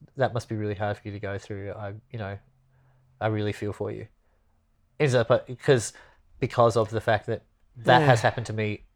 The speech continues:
Speaker 1: many occasions
Speaker 2: It's funny,
Speaker 1: as
Speaker 2: isn't
Speaker 1: well.
Speaker 2: it?
Speaker 1: It's like, uh, am I just, is it just 'cause I'm forty and I,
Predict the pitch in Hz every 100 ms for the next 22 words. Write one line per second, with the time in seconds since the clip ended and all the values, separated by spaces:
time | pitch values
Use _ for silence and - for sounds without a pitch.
0 | _ 113 110 107 110 104 110 104 104 101
1 | 415 - - 120 - - - - _ _
2 | _ _ - 190 185 185 - - _ _
3 | _ _ - 156 214 254 233 175 - -
4 | - _ _ _ - 151 170 240 269 262
5 | 233 - - - 139 156 185 185 139 120